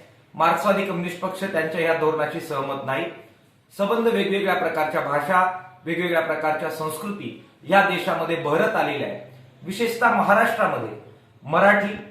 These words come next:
मराठी भाषा आणि मराठी संस्कृती याला इजा पोहोचेल अशा कोणत्याही प्रकारचं धोरण भारतीय जनता पक्षानं राबवता कामा नये,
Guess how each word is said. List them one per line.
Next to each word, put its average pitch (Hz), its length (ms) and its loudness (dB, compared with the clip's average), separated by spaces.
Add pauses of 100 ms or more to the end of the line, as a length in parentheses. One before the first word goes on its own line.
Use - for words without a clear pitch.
(360)
मराठी 180 360 4
भाषा 202 500 2 (380)
आणि 208 180 2
मराठी 190 380 6
संस्कृती 190 800 -6 (220)
याला 196 280 6 (100)
इजा 190 260 2
पोहोचेल 170 680 -2 (240)
अशा 170 220 2
कोणत्याही 202 540 0
प्रकारचं 175 560 -2
धोरण 156 280 4 (420)
भारतीय 190 480 4
जनता 180 300 2
पक्षानं 165 420 -2
राबवता 151 460 0
कामा 160 320 4
नये, 147 160 2